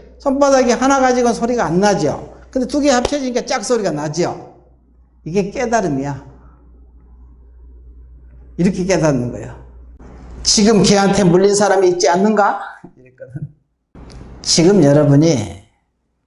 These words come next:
<clears throat> 사십구 일 동안, 사십구 주 이제 사십구 일 남았죠. 동안 어떻게 수행을 할 거냐 이거지. 이렇게 사-, 수행을 하라는 소리야.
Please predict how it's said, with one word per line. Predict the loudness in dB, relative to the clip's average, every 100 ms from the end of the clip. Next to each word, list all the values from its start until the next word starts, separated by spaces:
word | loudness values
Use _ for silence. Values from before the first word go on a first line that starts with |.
| _ _ _ _
<clears throat> | -2 0 0 -2 -8
사십구 | -2 2 2 2 2
일 | 2 2
동안, | 0 2 0 -2 -8 -14 _ _ _ _ _ _ _ _ _ _ _ _ _ _ _ _
사십구 | -10 -2 -2 -2 -2
주 | -2
이제 | -2 -6 -8 -20 _ -14
사십구 | -2 -2 2 0
일 |
남았죠. | 0 -2 -4 -6 -8 -10 -14 -20 _ _ _ _ _ _ _ _ _ _ -14
동안 | -8 -6 -4
어떻게 | -4 -2 0 0
수행을 | 0 2 2 2
할 | -2 -6
거냐 | -4 -2 -2
이거지. | -4 -8 -12 -20 -20 _ _ _ _ _ _ _ _ _ _ _ _ _ _ _ _ _ _ _ _ _
이렇게 | 0 0 0 -4
사-, | -2 -4 -4
수행을 | 0 0 0 -4
하라는 | -8 -8
소리야. | -8 -12 -16 -16 -20